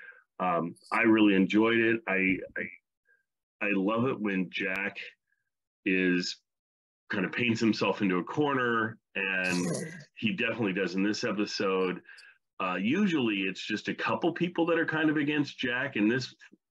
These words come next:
Speaker 1: in this case, he gets, ended up in a room at one point with three people, and all three of them want him not there. And, and he does a great job of,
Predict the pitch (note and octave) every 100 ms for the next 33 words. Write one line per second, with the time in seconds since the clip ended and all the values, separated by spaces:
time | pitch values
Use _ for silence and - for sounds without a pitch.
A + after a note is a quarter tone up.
0 | _ G#2+ B2+ C3+ - A#2 A2 G#2 G2+ G2+
1 | - G#2 G#2 G2 F#2+ G2 F#2 G2+ G2+ F#2
2 | G2 G#2 - G#2+ F#2 F2+ F#2 - _ _
3 | _ A#2+ C3 B2 G#2+ G#2 G2+ F#2+ - A2
4 | G#2+ G#2 - A#2 B2+ F#2+ F#2+ F#2 F#2 F#2
5 | G2 F2+ E2 - _ - _ _ _ _
6 | F#2+ G#2 G#2+ F#2+ G2 F2 D#2+ F#2 - -
7 | - - - G#2 G2+ G2 G#2 G2 G#2+ G2+
8 | A2 G#2+ F#2 G2 A#2+ - G2 F#2+ A2 G2
9 | F#2+